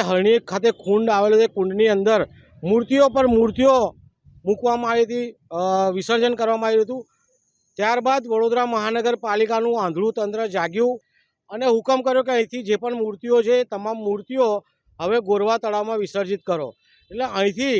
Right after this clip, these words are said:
કોન્ટ્રાક્ટર દ્વારા મૂર્તિઓ લઈ જઈને ગોરવા તળાવ લઈ ગયા, થોડી ઘણી વિસર્જિત કરી, પરંતુ આજે ત્રણથી વધુ ટ્રેક્ટર ગોરવા તળાવથી પાછા રિટર્ન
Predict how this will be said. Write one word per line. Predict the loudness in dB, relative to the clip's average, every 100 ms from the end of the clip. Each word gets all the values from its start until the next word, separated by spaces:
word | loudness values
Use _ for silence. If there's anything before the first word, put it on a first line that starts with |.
| -2
કોન્ટ્રાક્ટર | -10 -8 -4 -4 -2 -2
દ્વારા | 0 -2
મૂર્તિઓ | -2 -4 0 0
લઈ | 0 0
જઈને | -2 -2
ગોરવા | -2 0 0
તળાવ | -2 -4 -2
લઈ | 0 0 0
ગયા, | -2 -4 _ _ _ _ _ _ _ _ _
થોડી | 2 2 4
ઘણી | 2 2
વિસર્જિત | 0 -2 -2 -2
કરી, | _ 2 2 0 -4 _ _ _ _
પરંતુ | -8 -6 -2
આજે | -2 0 -2
ત્રણથી | -4 -4 -4 -4 -2
વધુ | 0 0
ટ્રેક્ટર | 0 -2 _ -4 -2
ગોરવા | -2 -2 -2 -2
તળાવથી | -2 -4 -6 -8
પાછા | -8 -2 -2
રિટર્ન | -2 0 0 0